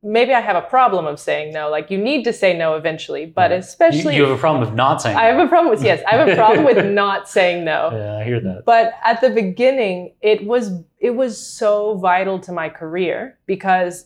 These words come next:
Speaker 1: each thing that I said yes to and I got involved in, it ended up opening another door. So
Speaker 2: Mm.
Speaker 1: none of these things at the beginning, I didn't know, I didn't expect later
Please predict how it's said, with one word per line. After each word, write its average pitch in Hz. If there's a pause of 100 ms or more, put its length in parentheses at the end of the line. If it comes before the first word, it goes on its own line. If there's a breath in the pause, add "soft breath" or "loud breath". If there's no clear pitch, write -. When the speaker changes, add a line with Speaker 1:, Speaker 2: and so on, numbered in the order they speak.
Speaker 1:
each 262
thing 202
that 190
I 170
said 175
yes 160
to 175
and 170
I 165
got 160
involved 156
in, 160 (360)
it 202
ended 202
up 196
opening 185
another 170
door. 156 (380)
So 202
Speaker 2:
Mm. 202
Speaker 1:
none 226
of 226
these 202
things 190
at 175
the 175 (120)
beginning, 170
I 190
didn't 208
know, 202
I 196
didn't 226
expect -
later 165